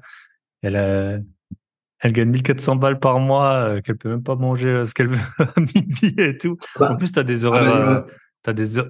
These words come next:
Speaker 1: enfin, moi, je connais beaucoup de, j'ai beaucoup d'amis qui, qui sont, euh, avec des infirmières et souvent, c'est des trois jours, trois jours. Enfin, en gros, euh,
Speaker 2: ouais.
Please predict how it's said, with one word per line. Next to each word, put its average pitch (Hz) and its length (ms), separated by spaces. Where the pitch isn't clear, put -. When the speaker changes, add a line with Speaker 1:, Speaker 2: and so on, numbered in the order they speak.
Speaker 1:
enfin, 117 180
moi, 135 160
je 123 100
connais 117 200
beaucoup 117 280
de, 120 680
j'ai - 120
beaucoup 117 200
d'amis 131 280
qui, 110 400
qui - 160
sont, 110 400
euh, 104 300
avec 107 240
des 104 160
infirmières 117 680
et 110 160
souvent, 147 220
c'est 127 140
des 110 180
trois 135 300
jours, 131 160
trois 139 280
jours. 143 180
Enfin, 120 140
en 107 120
gros, 127 260
euh, 107 240
Speaker 2:
ouais. 214 200